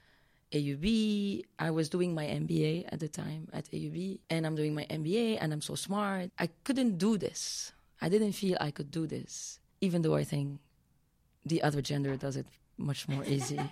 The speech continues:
Speaker 1: Easily.
Speaker 2: Yes, if you were a boy, you would have been like, "Hey, look at me." <laughs>
Speaker 1: Yes. So I felt I needed someone to notice me.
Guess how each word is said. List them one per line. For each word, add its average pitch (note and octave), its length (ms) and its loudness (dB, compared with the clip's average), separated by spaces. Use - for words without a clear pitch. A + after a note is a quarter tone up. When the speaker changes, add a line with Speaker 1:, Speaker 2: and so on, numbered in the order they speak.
Speaker 1:
Easily. G#3+ 180 10
Speaker 2:
Yes, B3+ 180 12
if F3+ 160 12
you C#4 180 10
were D4+ 120 12
a A#3+ 120 12
boy, F#3 480 12
you G#3 100 12
would G#3 80 12
have G3+ 100 12
been G#3 120 10
like, F#3+ 160 12
"Hey, G#3+ 380 12
look B3 200 8
at C4 100 8
me." G3+ 280 4
<laughs> - 20 4
Speaker 1:
Yes. - 640 12
So - 220 6
I A3 140 12
felt C#4+ 300 2
I A#3 60 6
needed A3 360 4
someone G#3 360 2
to E3+ 120 -4
notice - 480 -2
me. - 220 -12